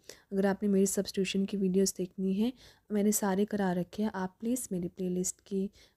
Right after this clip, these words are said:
अ, वीडियो में जाके ज़रूर देखिए। अगर ये वीडियो अच्छी लगी है,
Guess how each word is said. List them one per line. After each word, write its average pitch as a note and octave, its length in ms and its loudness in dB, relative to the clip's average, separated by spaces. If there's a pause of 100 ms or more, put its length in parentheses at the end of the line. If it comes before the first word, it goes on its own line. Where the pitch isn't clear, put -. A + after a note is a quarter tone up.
अ, F#3+ 40 -6
वीडियो F#3 340 0
में F#3+ 60 4
जाके F#3 400 -2
ज़रूर F3+ 400 -4
देखिए। G3+ 400 -8 (360)
अगर G3+ 260 0
ये G3+ 120 4
वीडियो F#3 340 2
अच्छी G3 300 -4
लगी G3+ 400 2
है, G3+ 340 -2